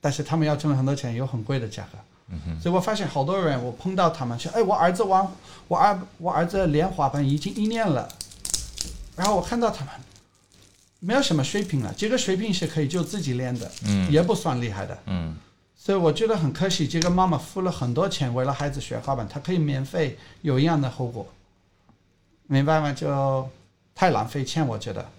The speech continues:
Speaker 1: 他们可以用这个钱买很多新的滑板。<laughs>
Speaker 2: 这个肯定每一个行业都有一个信息差嘛，
Speaker 1: 我，
Speaker 2: 对吧？
Speaker 1: 我，我以前有一个学生就，我们不说名字，但是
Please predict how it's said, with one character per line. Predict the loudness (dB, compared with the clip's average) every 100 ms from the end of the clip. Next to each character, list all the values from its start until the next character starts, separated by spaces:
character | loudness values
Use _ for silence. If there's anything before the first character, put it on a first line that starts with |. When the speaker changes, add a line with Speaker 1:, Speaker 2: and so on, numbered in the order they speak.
| -20 -20 0
Speaker 1:
他 | 2
们 | 4
可 | 2
以 | 2
用 | 4
这 | 4 4
个 | 2
钱 | 2 -2
买 | 0 0
很 | 0
多 | -2 -2
新 | 0 0
的 | 0
滑 | -4 -4
板。 | -6 -6 -20 -4 4
<laughs> | 4 4 -6 -6 -8 -10 -20 -20 _ _ _ _ _ _ _ _ _ _ _ _ _ _ _ -20 -20 -16 -2
Speaker 2:
这 | 2
个 | 2
肯 | 4
定 | 4 2 0 -4 -16 _ _ _
每 | 0 0
一 |
个 | 2
行 | 0 0
业 |
都 | 0 -2
有 | -2
一 | -2
个 | 0
信 | 0 0
息 | 0 -2
差 | 0 4
嘛， | 6
Speaker 1:
我， | 4
Speaker 2:
对 | 2 0
吧？ | 0 0
Speaker 1:
我， | 2
我 | 2
以 |
前 | 0 0 0
有 | 0
一 |
个 | 0 -2
学 | -2 -4
生 | -2 -2
就， | 0 2 2 0 -2 -12 -20 -20 _
我 | 2
们 | 2
不 | 4 0
说 | 0
名 | -2 -2 -4
字， | -6 -4
但 | -4
是 | -2 -6